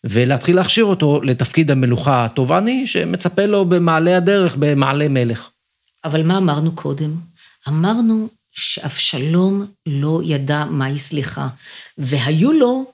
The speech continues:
Speaker 2: תוכניות אחרות לחלוטין. ואני אספר לך ככה,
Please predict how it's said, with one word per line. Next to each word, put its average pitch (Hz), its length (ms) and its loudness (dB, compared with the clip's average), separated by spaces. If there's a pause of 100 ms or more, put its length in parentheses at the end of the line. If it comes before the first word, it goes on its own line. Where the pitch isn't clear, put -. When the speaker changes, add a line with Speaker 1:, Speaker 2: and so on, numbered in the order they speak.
(140)
Speaker 2:
תוכניות 175 920 0
אחרות 160 600 -2
לחלוטין. 139 560 -6 (460)
ואני 185 360 0
אספר 220 340 -4
לך 190 280 -6
ככה, - 260 -12